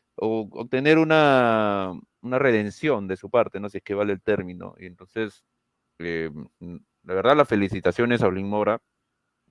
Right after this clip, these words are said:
Eh, y esperemos que nos siga dando estas alegrías y estas asistencias, ¿no? Eh, creo que es el ju-, uno de los jugadores más,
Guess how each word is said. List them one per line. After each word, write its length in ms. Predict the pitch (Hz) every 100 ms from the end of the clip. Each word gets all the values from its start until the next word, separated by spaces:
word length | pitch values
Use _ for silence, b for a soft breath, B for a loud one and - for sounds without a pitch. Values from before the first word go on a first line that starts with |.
| _ _ _ _ _ _ -
Eh, 420 | 85 85 85 87
y 60 | 90
esperemos 360 | - 101 110
que 100 | 113
nos 120 | 95
siga 200 | 113 107 104
dando 220 | 107 104
estas 200 | - 101
alegrías 500 | 92 95 113 104 92
y 40 |
estas 220 | 98 101 98
asistencias, 600 | 92 85 110 95 87 90
¿no? 220 | 110 160
Eh, 160 | 95
creo 180 | 90 117
que 100 | 117
es 60 | 110
el 100 | 110
ju-, 160 | - 87
uno 180 | 113
de 40 | 113
los 100 | 101
jugadores 280 | 101 104 104
más, 200 | 101